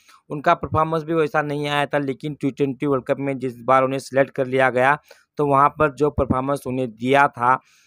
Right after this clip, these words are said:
जो दर्शकों को, भारतीय फैन को खुश होने का मौका मिला था, उनकी गेंदबाजी, बल्लेबाजी और फील्डिंग के चलते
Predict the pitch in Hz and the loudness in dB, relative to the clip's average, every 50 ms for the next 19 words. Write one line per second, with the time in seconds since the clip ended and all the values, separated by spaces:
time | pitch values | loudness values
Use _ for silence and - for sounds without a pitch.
0 | _ _ - 120 147 160 160 151 127 120 139 123 110 - 143 135 - 151 151 139 | _ _ -2 2 4 6 4 4 4 2 0 0 0 -6 -8 -6 -6 -6 -6 -6
1 | - 151 156 151 151 - _ 135 123 113 110 120 127 123 _ - 143 147 - - | -4 -2 -2 -2 -2 -6 _ -18 -14 -8 0 0 0 0 _ -6 -6 -6 -4 -2
2 | 131 123 127 143 135 - 151 139 - - 143 135 - 139 139 135 - 139 135 123 | 0 0 0 0 0 -2 -2 -2 -2 -4 -6 -4 -4 -4 -4 -4 -4 -4 -4 -2
3 | 117 113 - - 135 135 131 127 127 127 123 - 131 131 139 139 _ _ _ _ | -4 -4 0 0 0 0 0 0 0 0 0 0 0 0 0 0 _ _ _ _
4 | _ - 139 135 123 139 156 143 123 131 127 123 117 131 131 127 117 135 143 131 | _ -12 -12 -10 -8 -8 -10 -6 -6 -6 -6 -4 -4 -4 -4 -4 -4 -8 -10 -8
5 | 113 123 120 117 123 120 113 127 123 123 113 123 135 139 131 131 123 123 - 127 | -8 -8 -6 -6 -6 -4 -2 -2 -2 -2 -4 -8 -6 -4 -4 -4 -6 -8 -10 -8
6 | 123 120 120 127 127 127 117 - 131 131 110 - 123 113 110 - - 131 139 151 | -8 -6 -6 -8 -8 -8 -8 -6 -8 -8 -6 -6 -6 -6 -6 -8 -6 -4 -2 -2
7 | 156 | -4